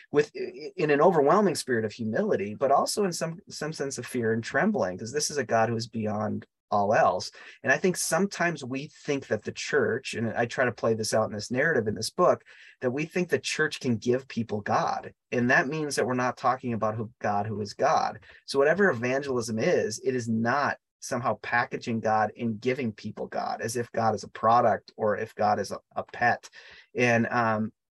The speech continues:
if evangelism becomes creepy, it becomes creepy 'cause it tries to sell a very diluted kind of perspective of God. And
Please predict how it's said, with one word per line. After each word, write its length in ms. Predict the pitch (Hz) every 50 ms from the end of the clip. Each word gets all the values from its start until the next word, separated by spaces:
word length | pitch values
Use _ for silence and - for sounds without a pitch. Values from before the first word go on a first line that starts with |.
| _ _ -
if 180 | 139 139 135 - -
evangelism 640 | 147 123 110 143 165 214 247 254 262 240 214 175 147
becomes 400 | 139 123 - - 120 113 104 -
creepy, 720 | - - - - 170 185 208 208 - 127 104 110 - -
it 100 | 135 127
becomes 360 | - 127 - 147 127 120 -
creepy 460 | - - - - 170 196 202 202 143 120
'cause 180 | - 135 123 135
it 100 | - -
tries 500 | - - - 127 131 135 139 139 135 -
to 100 | - 113
sell 640 | - - - - - 120 139 147 131 117 110 - - - - - - - -
a 100 | - 123
very 360 | 117 104 120 131 143 160 160
diluted 960 | 143 123 127 117 113 113 113 110 120 135 147 151 143 127 117 117 110 120 117 - _ _ _ _ _ _ _ -
kind 200 | - - 131 127
of 100 | 120 107
perspective 720 | - - 117 110 - - - - 117 120 - - 113 98
of 140 | 98 98 -
God. 480 | - - 107 147 151 110 95 - - - _ _ -
And 360 | 127 127 123 120 117 120 113